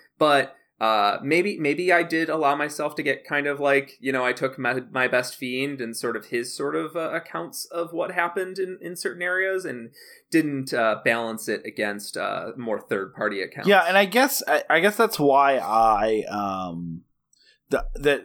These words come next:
Speaker 2: that I guess my perspective in some way, that's the way I see him, because I, I don't, again, I don't see him as a, as a macho monster who's like, "I don't care about the lives of X or Y."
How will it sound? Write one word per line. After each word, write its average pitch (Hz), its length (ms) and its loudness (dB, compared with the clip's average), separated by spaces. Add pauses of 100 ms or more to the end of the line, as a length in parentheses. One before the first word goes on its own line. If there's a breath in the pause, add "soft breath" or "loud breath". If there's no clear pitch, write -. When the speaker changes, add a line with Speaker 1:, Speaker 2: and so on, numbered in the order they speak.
(120)
Speaker 2:
that 156 120 6
I 147 120 8
guess 143 160 2
my 139 160 6
perspective 123 540 0
in 110 100 -4
some 117 240 0
way, 113 160 -2
that's 110 140 -4
the 120 60 -2
way 117 120 2
I 101 140 -2
see 120 200 -6
him, 135 120 -4
because 143 180 -2
I, 147 180 4
I 139 80 2
don't, 196 480 4 (580)
again, 143 200 2
I 135 100 4
don't 190 300 4
see 240 100 2
him 208 80 4
as 151 160 6
a, 117 220 4 (460)
as 131 160 2
a 123 80 6
macho 120 480 2
monster 110 640 0
who's 110 240 -4
like, 101 260 -2
"I 117 80 2
don't 113 160 0
care 113 160 0
about 104 240 0
the 101 80 -4
lives 98 460 -2
of 87 100 -6
X - 300 -6
or 101 80 -2
Y." 92 800 2